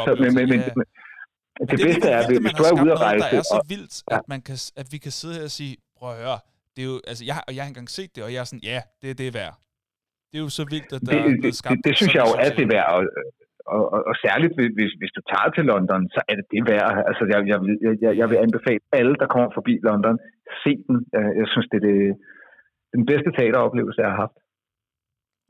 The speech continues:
Speaker 2: Okay. Fedt.
Speaker 1: Ja. Det, det, det er mega godt. Men, men, men jeg tror ikke, at du ville have det på samme måde, hvi-, hvis du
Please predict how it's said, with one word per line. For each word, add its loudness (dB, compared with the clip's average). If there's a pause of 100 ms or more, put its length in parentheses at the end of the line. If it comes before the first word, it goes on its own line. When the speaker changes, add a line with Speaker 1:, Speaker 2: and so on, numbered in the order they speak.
Speaker 2:
Okay. -20 (1300)
Fedt. -18 (440)
Speaker 1:
Ja. 0 (800)
Det, -8 (280)
det, -10 (100)
det 0
er 0 (140)
mega 2 (100)
godt. 0 (240)
Men, 6
men, 4
men 4 (440)
jeg 0
tror 2
ikke, 4 (320)
at -4
du 2
ville 6
have 2
det -4
på 0
samme 4
måde, 6
hvi-, 0
hvis -2
du 4